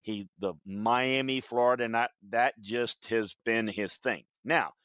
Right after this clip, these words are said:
he's kind of a different Lane now, maybe, and Miami's different. Like, when he was, years ago, Miami was a different Miami. They were still, you know,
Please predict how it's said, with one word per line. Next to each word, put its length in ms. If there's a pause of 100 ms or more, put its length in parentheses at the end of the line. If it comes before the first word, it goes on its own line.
(340)
he's 240
kind 200
of 80
a 60
different 380
Lane 440
now, 280
maybe, 760 (800)
and 180
Miami's 540
different. 340
Like, 180
when 260
he 200
was, 720 (400)
years 320
ago, 520
Miami 640
was 260
a 60
different 380
Miami. 640
They 140
were 280
still, 640 (240)
you 100
know, 160